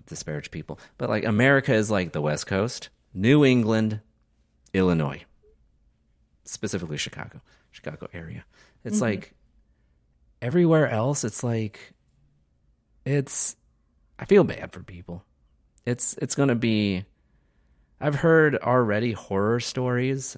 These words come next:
Speaker 1: shared on social media of the fallout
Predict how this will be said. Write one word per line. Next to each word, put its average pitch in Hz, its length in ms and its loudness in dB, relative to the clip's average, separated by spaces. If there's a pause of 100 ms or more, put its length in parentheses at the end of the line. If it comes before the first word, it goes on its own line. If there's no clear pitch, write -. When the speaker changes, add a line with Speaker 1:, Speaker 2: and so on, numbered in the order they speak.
Speaker 1:
shared 107 280 -4
on 101 120 -2
social 101 340 -6
media 98 500 -6 (140)
of 87 180 -10
the 85 80 -6
fallout 92 800 -6